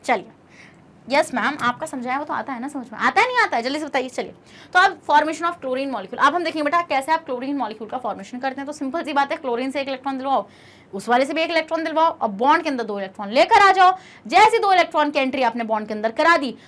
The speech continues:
तो भैया आपने बना दिया क्लोरीन का मॉलिक्यूल। ठीक है, a chlorine atom is very reactive and cannot exist free।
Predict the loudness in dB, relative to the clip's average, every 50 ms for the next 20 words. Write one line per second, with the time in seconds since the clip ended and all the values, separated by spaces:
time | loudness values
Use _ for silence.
0 | -20 _ -10 -6 -4 -2 -2 0 0 0 0 0 -2 -6 -6 -6 -8 -8 -6 -6
1 | -6 -6 -8 -10 -10 -12 -6 -4 -4 -4 -4 -6 -10 -14 -20 -20 -20 -20 -10 -8
2 | -4 -4 -4 -4 -6 -8 -20 -20 -20 -8 -4 -4 -4 -2 -2 -2 -2 -2 -2 -2
3 | -4 -6 -6 -6 -6 -6 -6 -8 -8 -8 -10 -12 -12 -14 -2 2 4 4 6 4
4 | 4 0 -2 -2 -2 -4 -4 -6 -6 -8 -6 -6 -8 -12 -12 -10 -10 -10 -8 -6
5 | -6 -6 -4 -4 -2 0 2 2 2 0 -4 -10 -10 -8 -6 -6 -8 -8 -10 -16
6 | -16 -14 -12 -12